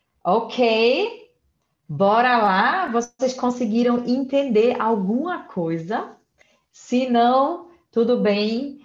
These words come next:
Não tem problema, porque você tá aprendendo aos poucos, ok?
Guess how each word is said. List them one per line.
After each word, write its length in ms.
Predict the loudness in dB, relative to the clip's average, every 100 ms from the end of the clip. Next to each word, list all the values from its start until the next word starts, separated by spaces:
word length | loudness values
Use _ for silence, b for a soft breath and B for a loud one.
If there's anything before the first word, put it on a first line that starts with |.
| _ -6
Não 160 | -4
tem 220 | -2 -4
problema, 600 | -2 -2 0 0 0 0 -4
porque 260 | -8 -6
você 260 | -4 -4 -6
tá 280 | -4 -4 -4
aprendendo 840 | -4 -6 -2 -2 -2 -4 -4 -8
aos 280 | -6 -8 -8
poucos, 600 | -12 -8 -8 -8 -20 -20 -20
ok? 540 | -6 -4 -4 -8 -20